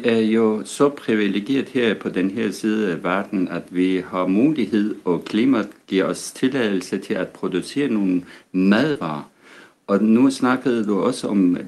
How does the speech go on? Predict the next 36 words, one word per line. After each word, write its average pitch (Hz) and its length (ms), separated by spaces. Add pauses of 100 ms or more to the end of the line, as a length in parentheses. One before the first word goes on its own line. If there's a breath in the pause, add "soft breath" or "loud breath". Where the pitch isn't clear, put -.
Bilka 113 380
og 95 200
Føtex. 135 560
Det 101 320
handler 117 280
ikke 123 200
om 95 300
os. 120 440
Vi 110 100
kan 117 360 (140)
trods - 300
alt 131 360 (340 soft breath)
under 117 260
alle 131 280
omstændigheder, 101 1200 (120)
øh, - 80 (480 loud breath)
leve 101 420
videre, 120 440 (180)
øh, 87 340
igennem 107 340
den 107 160
svære 98 340
situation. 95 720 (540 loud breath)
Men 104 300
vi 104 80
snakker 101 420
om 98 100
nogle 98 440 (200)
folk, 139 380
som 101 340
har 92 300
faktisk - 500
ikke, 110 320
øh, 82 180 (100)
daglig 123 380
brød 120 280